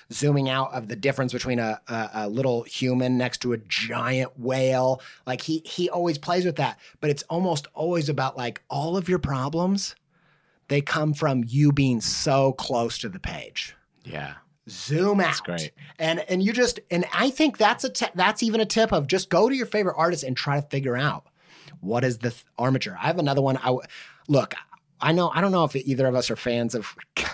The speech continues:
Speaker 1: Kanye now. Uh, I don't know. It's complicated. What
Speaker 2: It
Speaker 1: a
Speaker 2: is ve-,
Speaker 1: complicated
Speaker 2: yeah.
Speaker 1: mess. Um, but a-, as a person, I'm rooting for you, man. I know he listens to this show. <laughs>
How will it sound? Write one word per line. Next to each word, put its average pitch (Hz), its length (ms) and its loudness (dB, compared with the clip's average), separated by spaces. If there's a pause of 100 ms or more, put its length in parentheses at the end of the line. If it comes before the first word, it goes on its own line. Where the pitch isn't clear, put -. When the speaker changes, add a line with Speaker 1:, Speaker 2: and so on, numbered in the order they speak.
(480)
Speaker 1:
Kanye 139 600 2
now. 165 540 2 (320)
Uh, 170 220 4
I 185 80 6
don't 180 180 0
know. 143 200 2
It's 208 180 2
complicated. 131 1040 2
What 147 140 0
Speaker 2:
It 113 80 0
Speaker 1:
a - 20 4
Speaker 2:
is 117 40 4
ve-, 143 60 4
Speaker 1:
complicated 131 560 2
Speaker 2:
yeah. 101 40 -6
Speaker 1:
mess. 113 320 -6 (280)
Um, 143 340 0 (520)
but 151 500 4 (160)
a-, 180 120 0 (100)
as 175 160 4
a 151 40 2
person, 196 460 4
I'm 156 180 2
rooting 151 220 4
for 117 200 -4
you, 104 120 -4
man. 101 440 -6 (280)
I 127 60 -2
know 131 140 2
he 117 120 -4
listens 104 380 -6
to 101 80 -10
this 92 160 -6
show. - 180 -2 (760)
<laughs> 214 100 0